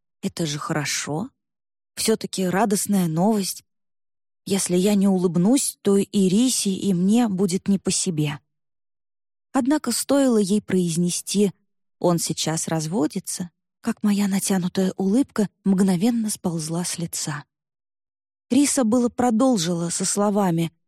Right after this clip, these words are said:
"Но он стал жить с женой отдельно еще до того, как мы начали встречаться", как я резко перебила ее.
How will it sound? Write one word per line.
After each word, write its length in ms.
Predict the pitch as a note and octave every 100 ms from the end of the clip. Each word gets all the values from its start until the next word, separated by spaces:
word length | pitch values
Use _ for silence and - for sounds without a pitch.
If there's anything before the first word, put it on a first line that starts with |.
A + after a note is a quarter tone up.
| _ _ -
"Но 260 | F#3+ G3+
он 180 | - A3+
стал 380 | G#3+ - A3+ A3+
жить 260 | F#3 B3 G#3
с 60 |
женой 460 | F3+ G#3+ G#3+ A3 A3+
отдельно 800 | G3+ F#3 E3 F#3+ A#3+ B3+ B3+ A#3
еще 380 | A#3+ B3+ - D#4
до 220 | A#3 F4
того, 400 | - E4 A#3+ G#3+
как 200 | - G3+
мы 160 | G#3+ A3+
начали 360 | G#3 E3+ G3+
встречаться", 840 | G#3 - C#4+ - C#4+ F3+ - - E3 _ _ _ -
как 260 | G#3 -
я 160 | G3 G3
резко 320 | G#3 - G3
перебила 520 | - F#3+ F3 D#3 D3
ее. 340 | D3+ D#3 D#3